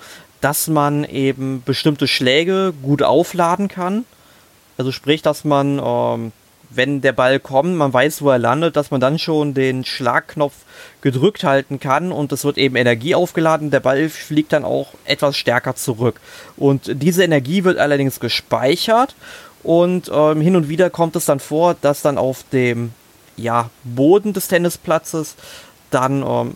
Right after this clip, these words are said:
so Sternmarkierungen auftauchen und wenn man dort dann eben, ähm, sag ich mal, den Ball zurückschleudert, wenn man's halt richtig anstellt,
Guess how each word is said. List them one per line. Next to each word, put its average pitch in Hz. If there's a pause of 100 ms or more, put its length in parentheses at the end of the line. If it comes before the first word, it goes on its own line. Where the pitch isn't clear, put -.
(100)
so 117
Sternmarkierungen 190
auftauchen 180
und 151
wenn 143
man 143
dort 160
dann 170
eben, 165 (640)
ähm, 139 (220)
sag 127
ich 156
mal, 143
den 139
Ball 135
zurückschleudert, 135
wenn 135
man's 127
halt 120
richtig 147
anstellt, 123